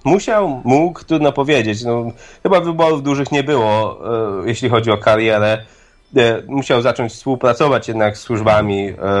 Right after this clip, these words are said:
e, z agencją w Stanach Zjednoczonych. E, tu fajnie, bo tak się mówi właśnie u nas, n-, nie wiem, czy słuchacze to wiedzą,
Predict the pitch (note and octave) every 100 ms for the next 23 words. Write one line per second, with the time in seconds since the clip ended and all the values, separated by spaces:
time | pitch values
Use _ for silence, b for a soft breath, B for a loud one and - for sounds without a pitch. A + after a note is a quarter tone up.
0 | G2 F#2 F2+ A2 G#2 G2 G2 F#2+ A2 A2
1 | G2+ - G2+ G2 F#2+ F#2 - - A2 -
2 | - F#2+ F#2+ G#2+ G#2 A2 B2 G#2 F#2+ -
3 | b b b b _ G3+ C3 A2+ A2 A2
4 | A2 A2 - b b _ _ - A#2+ D#3
5 | D#3+ A2+ A#2 A2+ C#3 B2 C3+ A#2 G#2 F#2
6 | A2 G#2 G2 - A#2 G#2 A#2 A2+ A2 G#2+
7 | G2+ A2 A2 A2+ G#2+ G#2 G#2 A#2+ B2+